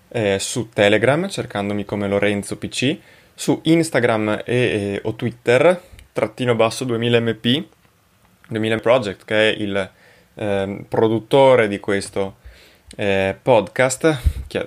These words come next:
in realtà è rappresentato da me insieme al mio socio e amico Nicola, e, oppure all'indirizzo di,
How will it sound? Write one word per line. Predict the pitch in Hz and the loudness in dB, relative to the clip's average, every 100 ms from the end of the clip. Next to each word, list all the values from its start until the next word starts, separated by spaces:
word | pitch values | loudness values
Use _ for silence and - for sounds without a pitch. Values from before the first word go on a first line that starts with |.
| - | -6
in | 107 | -4
realtà | 104 - 101 95 | -2 2 2 2
è | - - | -2 -12
rappresentato | 98 95 101 98 | -10 -8 -8 -4
da | 90 | 0
me | 110 104 123 - - - _ - | 2 2 0 -4 -20 -20 _ -14
insieme | 98 - 98 92 | -10 -6 -4 -4
al | 92 95 95 | -4 -4 -4
mio | 98 101 104 95 | -6 -6 -6 -6
socio | - 101 - | -4 -4 -2
e | 101 | -4
amico | 98 101 120 | -4 -6 -4
Nicola, | 123 123 113 143 - - - _ _ _ | 0 2 4 2 -2 -20 -20 _ _ _
e, | - 131 127 | -2 2 2
oppure | - 208 135 135 | 2 0 2 4
all'indirizzo | 160 120 120 110 101 - 147 147 | 4 4 2 0 -2 0 0 0
di, | 107 101 98 | -2 -2 -4